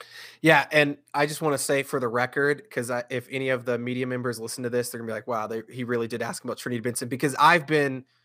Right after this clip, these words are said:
the biggest Trinity Benson fan at practice so far. Is every time he catches the ball, I let everybody know it because, uh,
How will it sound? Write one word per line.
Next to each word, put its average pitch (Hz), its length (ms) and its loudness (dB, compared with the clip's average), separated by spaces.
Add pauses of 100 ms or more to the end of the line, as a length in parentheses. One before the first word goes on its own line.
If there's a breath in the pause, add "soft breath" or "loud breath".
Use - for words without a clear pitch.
(220)
the 127 60 -4
biggest 143 340 0
Trinity 135 260 -2
Benson 123 340 -4
fan 117 360 -2
at 110 80 -12
practice 117 580 -4
so 120 240 -2
far. 113 320 -2
Is 110 120 -10
every 151 220 0
time 160 220 -2
he 147 60 0
catches 139 320 -2
the 123 80 -6
ball, 123 160 2
I 117 100 4
let 117 200 0
everybody 127 420 0
know 123 220 2
it 110 120 -4
because, 120 400 -6 (480 soft breath)
uh, 113 180 -2